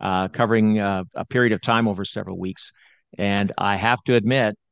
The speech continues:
you're, you're filling that niche. You're, you're absolutely, uh, because you're right. There's no training. When you get your real estate license, they don't train you about stuff like that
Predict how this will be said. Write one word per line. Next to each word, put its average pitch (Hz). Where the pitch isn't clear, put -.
you're, 110
you're 117
filling 139
that 92
niche. 92
You're, 98
you're 104
absolutely, 110
uh, 92
because 110
you're 156
right. -
There's 107
no 143
training. 120
When 98
you 127
get 151
your 104
real 104
estate 104
license, 90
they 147
don't 123
train 71
you 76
about 73
stuff -
like 62
that 55